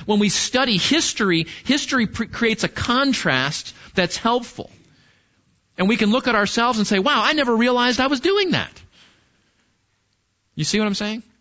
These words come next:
So I think this is valuable, and, uh, it'll help us, uh,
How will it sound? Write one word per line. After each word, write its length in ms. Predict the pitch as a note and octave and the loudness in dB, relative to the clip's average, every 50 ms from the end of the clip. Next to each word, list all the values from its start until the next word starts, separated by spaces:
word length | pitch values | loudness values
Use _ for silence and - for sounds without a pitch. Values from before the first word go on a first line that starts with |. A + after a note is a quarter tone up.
| - - - _ - - _ _ _ _ _ _ _ _ _ - - | -20 -20 -20 _ -20 -20 _ _ _ _ _ _ _ _ _ -20 -12
So 120 | - - | -4 -2
I 60 | D#3+ F3 | -2 0
think 160 | A#3 B3+ B3 | 0 0 0
this 140 | A#3+ G#3+ G#3+ | -2 -2 -2
is 120 | F#3+ D#3+ | -2 -2
valuable, 680 | D3 E3 E3 F3 G3 G#3 G3+ D#3 C#3+ C#3+ C#3+ D3 C#3+ - - - - _ - | 0 0 2 2 2 2 0 0 0 0 0 -2 -4 -8 -14 -20 -20 _ -4
and, 280 | D3+ D3 C#3+ D3+ D3 | -2 -2 0 0 0
uh, 120 | D3 C#3+ C3+ | 0 2 2
it'll 200 | D3+ F3 D#3+ D3+ | 2 0 0 0
help 260 | E3 F3+ F3 F#3 - | 0 0 -2 0 0
us, 300 | E3+ D3 C#3+ - - - | 0 -2 0 -2 -4 -2
uh, 180 | D#3 C3+ B2+ | -2 -2 -2